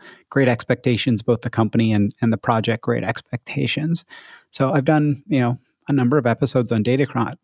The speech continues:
contracts, but I think this episode honestly highlights a lot of the ways people are doing data contracts in a way that won't work very well in, in data mesh. You know, it's kind of,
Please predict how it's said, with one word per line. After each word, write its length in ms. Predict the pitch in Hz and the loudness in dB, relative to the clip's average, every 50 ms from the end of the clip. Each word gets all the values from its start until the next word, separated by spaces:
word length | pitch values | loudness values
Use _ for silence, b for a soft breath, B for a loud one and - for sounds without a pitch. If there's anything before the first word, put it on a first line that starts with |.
| - | -6
contracts, 460 | - 127 117 110 - 120 120 123 - | -2 -2 -2 0 0 -2 -4 -4 -6
but 120 | - - 160 | -4 -2 -2
I 40 | 156 | 0
think 220 | - 226 220 - | 2 0 0 2
this 260 | - 202 185 - - - _ _ _ _ _ _ _ _ _ _ | 2 0 0 -2 -4 -10 _ _ _ _ _ _ _ _ _ _
episode 520 | - 143 160 - 180 170 - - 160 156 151 - | -2 0 0 0 0 0 0 2 2 2 2 2
honestly 420 | 147 139 139 147 143 - - 147 | 2 2 2 2 2 2 0 0
highlights 600 | 127 - 123 131 135 139 139 131 127 131 - - b b b b b b b b b b b b b b b b b _ _ _ - | 0 0 0 2 2 4 2 2 0 -2 -4 -10 b b b b b b b b b b b b b b b b b _ _ _ 0
a 80 | 165 | 2
lot 340 | 156 139 151 147 151 165 180 | 2 4 4 4 4 4 4
of 100 | 202 185 | 2 2
the 80 | - 185 | 0 0
ways 500 | 165 147 156 151 151 156 160 147 - - - _ _ - | 0 2 2 4 4 4 2 0 -2 -8 -14 _ _ -4
people 360 | - 160 147 - 160 147 - - | -2 -2 0 0 0 -2 0 0
are 140 | 147 135 127 | 0 0 0
doing 360 | 110 127 131 131 131 131 123 | 0 2 2 2 4 2 2
data 220 | 120 127 123 123 120 | 2 0 0 0 -2
contracts 800 | - - 127 123 120 120 - - 139 127 131 131 - - - b b b b b b b b b _ _ | -2 -2 0 0 0 0 0 -2 -4 -2 -4 -4 -4 -6 -10 b b b b b b b b b _ _
in 120 | - 165 156 | 2 4 4
a 60 | 147 | 4
way 260 | 135 127 143 143 147 | 2 2 2 2 2
that 180 | 135 147 - - | 2 0 -2 0
won't 260 | 131 135 131 135 - | 0 2 2 0 0
work 280 | 139 127 127 120 - - | 0 0 0 0 -2 -2
very 180 | - 123 117 | -2 0 0
well 240 | 113 117 113 113 113 | 0 0 0 -2 -2
in, 160 | 120 123 - - | -4 -6 -6 -2
in 140 | 120 117 113 | -2 0 2
data 220 | 131 123 120 117 | 2 2 2 0
mesh. 300 | - - 113 123 - - | -2 -6 -8 -8 -8 -6
You 80 | 151 139 | -6 -6
know, 60 | 139 | -6
it's 100 | 131 - | -6 -8
kind 220 | - - 139 131 | -4 -2 -2 0
of, 180 | 127 123 - - | 0 -2 -4 -8